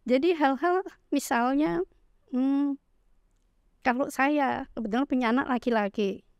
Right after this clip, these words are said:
jadi nanti kalau punya keluarga jangan sampai laki-laki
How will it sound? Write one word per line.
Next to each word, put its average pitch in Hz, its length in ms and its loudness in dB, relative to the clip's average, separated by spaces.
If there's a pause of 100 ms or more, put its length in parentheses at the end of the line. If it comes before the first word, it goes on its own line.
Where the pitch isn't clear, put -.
(240)
jadi 277 240 2
nanti 269 240 0
kalau 269 160 2
punya 233 240 -2
keluarga 202 460 0
jangan 196 260 0
sampai 202 480 -6
laki-laki 208 880 -2